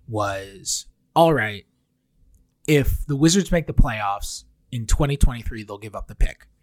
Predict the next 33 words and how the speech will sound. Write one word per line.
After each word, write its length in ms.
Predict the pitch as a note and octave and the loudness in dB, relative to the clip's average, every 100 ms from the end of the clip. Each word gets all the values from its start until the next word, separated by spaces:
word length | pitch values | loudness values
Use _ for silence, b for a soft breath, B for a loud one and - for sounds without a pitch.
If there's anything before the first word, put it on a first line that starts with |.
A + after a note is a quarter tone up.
| b b b b | b b b b
Which, 160 | D#3+ - | 0 4
by, 200 | E3+ D3 | 4 4
by, 220 | C#3 D#3 | 2 2
by 140 | D3+ | 2
the 80 | C#3+ | 0
way, 80 | A#2 | -2
the 80 | A2 | -6
full 200 | - F#3+ | 0 4
protections 460 | - C#3+ A2+ A2+ G#2+ | 4 2 -4 -8 -8
are 100 | G2+ | 0
twenty 300 | - F3 F3+ | 2 4 4
twenty-three, 460 | E3 D#3 - C#3+ | 4 2 -2 -2
it's 140 | C3+ B2+ | -2 -2
lottery 280 | G2+ G2+ | -2 -2
protected. 460 | F#2+ - G2+ - - - - | -2 -2 -2 -14 -20 -20 -20
Twenty 260 | - D3+ D3 | -2 0 2
twenty-four, 460 | - C#3 B2 A#2+ G#2+ | 2 0 -4 -12 -12
it's 140 | - | -12
top 240 | - A2 - | -14 -14 2
twelve 300 | A#2+ A2 - | 2 2 -2
protected. 440 | G#2+ G2 - - _ _ _ _ _ | -4 -8 -16 -20 _ _ _ _ _
Twenty 260 | - D3+ | 4 4
twenty-five, 440 | C#3+ C#3+ C3 A#2 B2 | 4 2 2 -6 -8
it's 140 | - | -12
top 200 | - - | -16 -16
ten 280 | - - G3 | -12 0 2
protected. 500 | - - G2+ - - _ _ _ _ | 2 -2 -8 -14 -20 _ _ _ _
Twenty 220 | - C#3 | -2 -2
twenty-six, 520 | C#3 - A#2 - C3+ - | -2 -6 -6 -8 -8 -14
it's 140 | - | -18
top 220 | G#2+ G2+ _ D#3 | -18 -18 _ 0
eight 200 | E3+ - | 0 0
protected. 560 | - - F#2 - - | -2 -2 -14 -18 -20